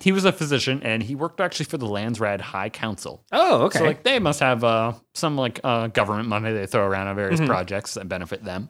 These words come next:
Speaker 2: And the High Council is the one that's just sort of in charge of the Landsraad, more or less.
Speaker 1: Yeah, uh, well, those are, like, that block of voting members that make, uh, that X amount of solari per annum.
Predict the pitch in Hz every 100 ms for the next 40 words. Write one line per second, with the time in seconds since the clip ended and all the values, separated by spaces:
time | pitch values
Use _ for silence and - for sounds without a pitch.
0 | - - 156 151 160 151 143 131 131 123
1 | 120 120 117 110 107 110 - 104 98 101
2 | 95 92 95 98 95 98 95 92 92 95
3 | - - 202 - 175 151 139 131 165 165
4 | 180 160 165 143 - 131 120 113 120 92
5 | 98 110 117 117 131 147 143 135 113 110
6 | 110 107 110 - - 101 98 95 92 90
7 | - 92 - 101 - 98 95 92 - 90
8 | 87 87 95 104 110 _ _ - 110 104
9 | 101 98 98 98 98 110